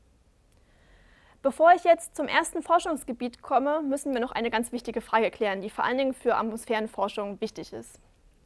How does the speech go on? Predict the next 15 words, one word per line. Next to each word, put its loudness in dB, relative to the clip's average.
Und 2
zwar 8
geht -2
es -2
um 0
die 0
Einzugsgebiete -4
von -2
Luftmassen. -2
Ihr -2
kennt -2
das -2
ja 0
vielleicht -4
vom -4